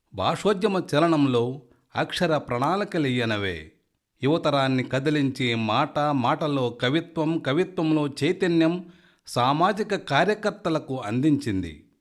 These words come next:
విరామమెరుకని కలం యోధుడుగా నిలబడిన ఛాయరాజ్ గుర్తింపులకు, పేరు ప్రతిష్టలకు,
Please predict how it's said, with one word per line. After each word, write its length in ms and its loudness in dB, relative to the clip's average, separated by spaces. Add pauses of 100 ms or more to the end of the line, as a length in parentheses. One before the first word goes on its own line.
(200)
విరామమెరుకని 800 0
కలం 360 0
యోధుడుగా 640 0
నిలబడిన 460 -2
ఛాయరాజ్ 720 0
గుర్తింపులకు, 920 -4
పేరు 320 -2
ప్రతిష్టలకు, 1000 -2